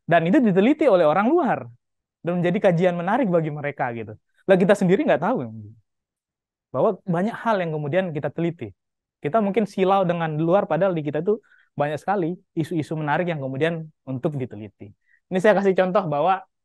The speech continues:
inilah es-, aspek dari multiculturalism ya. Jadi bagaimana Melayu melihat, dan ini sebenarnya kalau,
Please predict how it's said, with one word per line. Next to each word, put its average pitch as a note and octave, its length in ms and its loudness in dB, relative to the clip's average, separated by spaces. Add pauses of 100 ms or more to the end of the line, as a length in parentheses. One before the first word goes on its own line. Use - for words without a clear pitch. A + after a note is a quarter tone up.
(840)
inilah G3+ 420 0
es-, - 300 -8
aspek F#3 480 -2
dari F3 320 4 (400)
multiculturalism D3+ 1040 -2
ya. G#2 120 -12 (280)
Jadi D3 160 4
bagaimana E3 640 4
Melayu D3 720 2
melihat, C#3 560 0 (560)
dan C3 160 0
ini E3+ 160 0
sebenarnya F3 260 0
kalau, D#3+ 220 4